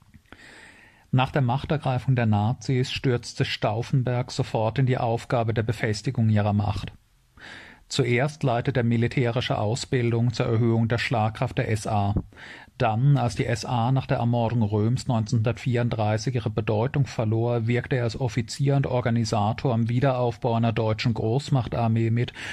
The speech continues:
und nahm neunzehnhundertachtunddreißig als Generalstabsoffizier an der Annexion des Sudetenlandes teil. Die Anzettelung des Zweiten Weltkriegs bezeichnete er ein Jahr später als Erlösung und freudig nimmt er am Raubkrieg gegen Polen teil.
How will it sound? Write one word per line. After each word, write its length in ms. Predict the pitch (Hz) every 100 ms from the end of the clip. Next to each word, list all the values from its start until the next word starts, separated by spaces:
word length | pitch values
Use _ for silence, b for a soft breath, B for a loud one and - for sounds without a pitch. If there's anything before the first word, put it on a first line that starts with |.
| B
und 180 | 139 139
nahm 240 | 127 123
neunzehnhundertachtunddreißig 1600 | 139 131 - 135 131 117 131 127 - 127 110 110 107 117 - -
als 140 | 117
Generalstabsoffizier 1400 | - 117 117 110 107 131 - 120 107 151 - 120 - 120
an 80 | 120
der 100 | 120
Annexion 580 | 120 117 113 120 110 110
des 120 | 110
Sudetenlandes 880 | 127 107 104 - 117 98 98 104 -
teil. 280 | 107 - 117 - - _ _ _ _ _ _ _ - _ B B B B B B B B
Die 140 | 113 131
Anzettelung 720 | 117 139 147 156 143 139 127
des 140 | 113
Zweiten 500 | - - 110 113 120
Weltkriegs 720 | 110 104 135 - 120 117 117
bezeichnete 640 | - 131 - 110 110 135 127
er 140 | 113
ein 160 | 113 117
Jahr 240 | 113 110
später 640 | 113 - 113 113 113 135 117
als 240 | 117 113
Erlösung 880 | - - 120 110 117 120 139 110 -
und 200 | 208 139
freudig 640 | - - 113 123 135 127 143
nimmt 200 | 131 123
er 60 |
am 120 | 120 117
Raubkrieg 640 | 113 107 107 - 135 110
gegen 280 | 120 113 113
Polen 420 | 123 110 117 110
teil. 280 | 135 127